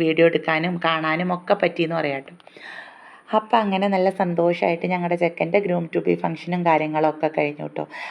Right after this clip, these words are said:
അങ്ങനെ അവനും ഉത്തരവാദിത്തത്തിൻ്റെ ലോകത്തേക്ക് അല്ലെങ്കിൽ ഉത്തരവാദിത്തമുള്ള ഒരു പുതിയ ജീവിതത്തിലേക്ക് കടക്കുവാണ്. അപ്പോൾ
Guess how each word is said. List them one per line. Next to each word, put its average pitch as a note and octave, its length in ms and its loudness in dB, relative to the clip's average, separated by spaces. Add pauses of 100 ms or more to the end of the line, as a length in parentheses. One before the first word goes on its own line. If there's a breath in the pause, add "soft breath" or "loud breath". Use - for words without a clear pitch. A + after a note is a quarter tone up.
(140 loud breath)
അങ്ങനെ F#3 380 -4
അവനും G3+ 420 0
ഉത്തരവാദിത്തത്തിൻ്റെ G3+ 1080 4 (480)
ലോകത്തേക്ക് E3+ 680 4
അല്ലെങ്കിൽ F3 300 2
ഉത്തരവാദിത്തമുള്ള F#3 1080 2 (360 loud breath)
ഒരു G#3 220 4
പുതിയ G3+ 300 4
ജീവിതത്തിലേക്ക് F3 800 0
കടക്കുവാണ്. D3+ 600 -2 (140)
അപ്പോൾ - 240 -8